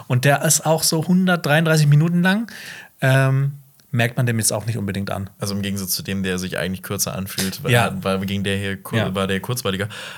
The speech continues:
Speaker 2: Aber krass, also es tut mir jetzt wirklich leid, dass ich den verpasst habe, weil, weil das klingt ja super.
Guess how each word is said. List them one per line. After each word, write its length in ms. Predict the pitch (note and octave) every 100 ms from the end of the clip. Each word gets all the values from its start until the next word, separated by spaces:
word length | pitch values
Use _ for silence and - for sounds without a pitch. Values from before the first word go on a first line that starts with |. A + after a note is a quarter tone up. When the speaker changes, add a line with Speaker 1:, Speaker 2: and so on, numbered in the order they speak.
| -
Speaker 2:
Aber 200 | A2 G#2+
krass, 380 | G#2 - D3+ C#3
also 180 | - G#2
es 160 | G2+ G2
tut 160 | B2+
mir 320 | B2 A2+ G#2+ -
jetzt 220 | E2 -
wirklich 200 | G#2+ B2
leid, 200 | G#2 A2
dass 60 | A2+
ich 60 | G2+
den 120 | G2
verpasst 340 | F#2+ C3 F3+
habe, 160 | F#2+ F2+
weil, 300 | F2 D#2+ -
weil 260 | D2+ E2+ -
das 160 | -
klingt 220 | - G2
ja 60 | F#2
super. 420 | F#2 C#3+ - F#2